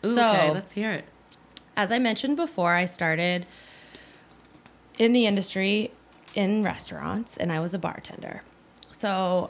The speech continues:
Speaker 2: I was working at Atlantic Fish Company as a bartender and loved it there. I also knew a lot of people in the industry.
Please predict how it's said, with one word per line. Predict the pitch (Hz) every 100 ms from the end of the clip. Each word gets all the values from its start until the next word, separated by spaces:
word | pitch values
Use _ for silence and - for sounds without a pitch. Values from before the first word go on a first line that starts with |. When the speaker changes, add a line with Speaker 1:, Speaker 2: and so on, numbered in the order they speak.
| -
Speaker 2:
I | 180 165
was | 170 170 165
working | 165 170 175 190
at | 170 165
Atlantic | - 156 160 165
Fish | 170 156
Company | - 156 175 170
as | 160
a | 165
bartender | 156 151 - 165 156 160 160 - - - - - -
and | 208 185 170 160 156 156 - - - - - - - - -
loved | 185 185 160
it | 160
there. | - 151 151 175 - - -
I | 180
also | 165 165 - 185
knew | 170
a | 165
lot | 160 147
of | 151
people | - 160 151
in |
the | 151 151
industry. | 147 147 - 165 180